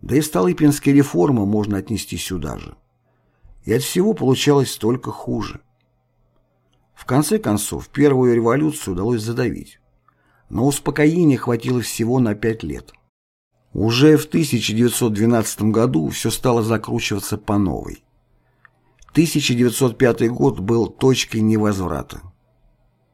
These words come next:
Примечание. Термин «лётчиков»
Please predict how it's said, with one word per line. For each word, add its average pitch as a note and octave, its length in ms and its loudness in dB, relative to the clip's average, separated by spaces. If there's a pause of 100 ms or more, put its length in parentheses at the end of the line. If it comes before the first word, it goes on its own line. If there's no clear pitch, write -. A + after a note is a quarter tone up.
(140)
Примечание. G2+ 720 -2 (920)
Термин D3 440 4
«лётчиков» D3+ 800 -2